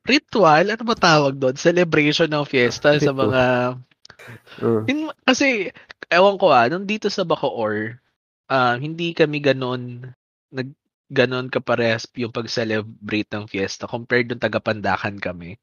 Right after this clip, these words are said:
Speaker 2: Mm.
Speaker 1: As in, sobrang legit ng fiesta doon. Feeling mo nasa probinsya ka, yung, yung
Speaker 2: Saan?
Speaker 1: mga pupuntang kama-, ah,
Speaker 2: Sa Panda-,
Speaker 1: Pandakan.
Speaker 2: ah, sa Pandakan. Okay.
Speaker 1: Oo, as in, happy-happy doon. Yung may mga kapitbahay kang pupunta sa bahay niyo na hindi niyo naman kakilala,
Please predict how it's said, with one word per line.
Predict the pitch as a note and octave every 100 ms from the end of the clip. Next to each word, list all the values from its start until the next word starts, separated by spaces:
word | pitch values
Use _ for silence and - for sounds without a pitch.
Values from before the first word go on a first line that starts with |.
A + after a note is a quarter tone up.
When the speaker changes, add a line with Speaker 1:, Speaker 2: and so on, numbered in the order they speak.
| _
Speaker 2:
Mm. | A2+ A2 A2+
Speaker 1:
As | C3 E3+
in, | D3+
sobrang | - C3+ B2 A#2+ B2 A#2+
legit | A#2+ A#2 A#2 -
ng | A2+
fiesta | - G#2 - G#2
doon. | G#2
Feeling | G#2+ A2 A2
mo |
nasa | A2+ G#2+ G#2+
probinsya | A2+ G#2 G#2 G2 G2+
ka, | G#2
yung, | G2+ G2+ A2 - - - _ _
yung | -
Speaker 2:
Saan? | C3
Speaker 1:
mga | A#2+
pupuntang | B2 A2+ A#2 - G#2
kama-, | A2+ G#2 G2+
ah, | A2 - _ _ _ _
Speaker 2:
Sa | -
Panda-, | C3+ B2 G#2+
Speaker 1:
Pandakan. | C#3 G#2 F#2+
Speaker 2:
ah, | A#2
sa | -
Pandakan. | - F#2 - - - - _ _ _
Okay. | - A2+ - - _
Speaker 1:
Oo, | - G#2+ G#2 G2
as | -
in, | D3 C3+ B2+ B2 A#2+ B2 - - -
happy-happy | - A#2+ - A#2 A2+ - G2+
doon. | G#2 B2+
Yung | B2
may | A#2+
mga | A#2+ A#2+ A2
kapitbahay | A2+ A2 A2 A2+ G#2+
kang | G#2+ A#2
pupunta | A2 G#2 A#2 G#2+
sa | G#2+ A2+
bahay | G#2+ G2 G#2+
niyo | G#2+
na | G#2
hindi | G#2 G2+
niyo | G2+
naman | G#2 G2+ G#2
kakilala, | G2+ G#2 A#2 G3+ A#3 G3+ F3+ E3+